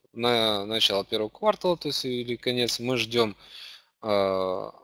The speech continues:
от компании E-Star, это аналоговый, э, аналоговый шлюз, э, на шестна-, э, на шестнадцать F X O портов.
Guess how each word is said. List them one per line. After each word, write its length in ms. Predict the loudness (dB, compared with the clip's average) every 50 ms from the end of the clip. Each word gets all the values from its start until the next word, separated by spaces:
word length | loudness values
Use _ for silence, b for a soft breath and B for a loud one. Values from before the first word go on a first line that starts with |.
| -20 -20
от 120 | -12 -6
компании 440 | -2 -2 0 4 4 4 4 4 -2
E-Star, 460 | -2 -2 -2 -2 0 0 0 0 -2 -4 -6
это 460 | -6 -4 -2 -2 -4 -4 -4 -8 -16 _ -6
аналоговый, 680 | -4 0 2 4 4 4 2 0 -2 -2 -2 -2 -4 -8 B B B B B B B B B B B B B B B B -4
э, 260 | 0 2 2 4 4
аналоговый 440 | 4 8 8 8 8 6 2 0 0
шлюз, 560 | 0 0 0 0 -2 -2 -2 -4 -6 -8 _ _ _ _ _ _ _ -10
э, 60 | -4
на 380 | -2 0 0 0 2 2 4
шестна-, 520 | 6 6 4 4 0 2 4 4 4 4 2
э, 520 | 2 4 4 6 6 6 6 4 4 2 2
на 120 | 0 0
шестнадцать 400 | 0 2 0 0 -2 -4 -6 -8
F 120 | -8 -8
X 180 | -6 -6 -4 -4
O 40 | -2
портов. 560 | 0 0 -2 0 0 -2 0 -2 -2 -4